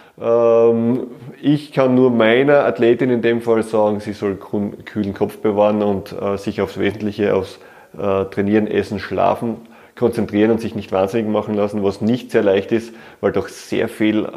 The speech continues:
natürlich vom Tag X der Qualifikation in dem Fall abhängig ist und ein Lebenstraum mit der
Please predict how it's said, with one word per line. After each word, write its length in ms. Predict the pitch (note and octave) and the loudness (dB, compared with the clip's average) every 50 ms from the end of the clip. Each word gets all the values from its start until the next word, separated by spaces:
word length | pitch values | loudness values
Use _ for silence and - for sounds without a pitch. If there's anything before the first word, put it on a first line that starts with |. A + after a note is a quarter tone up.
| - - | -12 -10
natürlich 400 | G2 F#2+ - G#2 G2+ G2+ F#2+ - | -10 -8 -6 -6 -6 -6 -8 -12
vom 400 | - - - G#2+ G2+ F#2+ F#2 - | -10 -4 -2 -2 0 -2 -2 -2
Tag 260 | G2 G2 F#2+ - - - | -2 -2 -2 -4 -8 -8
X 320 | - A2 A2+ - - - | -6 -6 -8 -8 -12 -8
der 140 | - G#2+ G#2 | -4 -4 -4
Qualifikation 760 | - - G2+ G2+ G2+ G2+ G#2+ G#2 - G2+ - - G2 F#2+ G#2 | -4 -4 -4 -4 -4 -4 -6 -8 -8 -8 -4 -2 0 0 0
in 80 | G#2 G2+ | 0 0
dem 160 | G#2 G2+ G2 | -2 -4 -2
Fall 160 | - G2 F#2 | -2 -4 -4
abhängig 580 | F#2 - F#2 - - G#2+ G2 G2+ G#2 G2 - - | -2 -4 -4 -4 -6 -8 -6 -6 -6 -6 -8 -8
ist 180 | G2+ G2 - | -10 -8 -8
und 220 | F#2+ G2 F#2+ F2 - - - - - - - - | -8 -8 -8 -10 -12 -16 -20 -20 -20 -20 -20 -14
ein 160 | - G2 F#2+ F#2 | -10 -8 -6 -2
Lebenstraum 720 | F#2 G2+ G2+ A2 A#2 A#2 - - - G#2+ G2+ G#2 G#2 G#2 | 0 2 2 2 2 0 -2 -4 -2 0 2 2 2 2
mit 160 | G#2 G2 - | 0 0 2
der 320 | A2 G#2 G2+ G2+ G#2 - | 2 2 4 2 0 -2